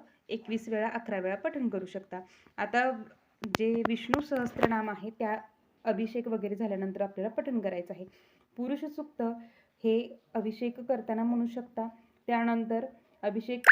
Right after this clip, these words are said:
पाण्याने केल्यानंतर आपण काय करायचं आहे, अ, मूर्ती वगैरे सगळी स्वच्छ पुसून घ्यायची आहे, अष्टगंध लावून घ्यायचा आहे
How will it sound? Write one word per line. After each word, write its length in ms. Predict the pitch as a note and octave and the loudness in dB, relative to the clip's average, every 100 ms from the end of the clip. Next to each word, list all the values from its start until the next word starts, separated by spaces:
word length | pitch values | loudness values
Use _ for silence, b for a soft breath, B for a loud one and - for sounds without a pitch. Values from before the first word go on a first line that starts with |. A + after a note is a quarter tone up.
| B3 | 0
पाण्याने 340 | A3 G#3+ A3+ | -2 -2 -4
केल्यानंतर 800 | A3 A3 G#3 G#3+ D4 D4 A3 G#3+ A#3 - _ _ - _ - | -2 -2 0 -2 -2 0 2 2 -2 -10 _ _ -20 _ -10
आपण 300 | G#3+ G#3 A3+ | -8 -4 -4
काय 180 | A3+ A3+ | -2 -2
करायचं 380 | A#3 A3+ G#3+ A3 | -2 -2 -2 -6
आहे, 240 | F#3+ B3+ - - | -6 -10 -12 -4
अ, 100 | A3+ | -2
मूर्ती 400 | A3+ A3+ G3+ A#3 | 2 0 0 -2
वगैरे 260 | A3 G#3+ | 0 0
सगळी 240 | A3+ A#3 G#3+ | -2 -4 -4
स्वच्छ 320 | A#3 A3+ A#3 | -2 -2 -4
पुसून 340 | A3+ A#3 A3+ | -4 -2 2
घ्यायची 320 | A#3 A#3 A3+ G#3 | 4 4 2 -2
आहे, 200 | F#3 G#3+ | -2 -4
अष्टगंध 600 | G#3+ G#3+ A3 A3+ A3+ C4 | -4 -2 -2 0 0 0
लावून 300 | B3 G#3 G#3+ | 0 -2 0
घ्यायचा 300 | G#3+ G#3 G#3+ | 0 0 -6
आहे 200 | F#3 | -8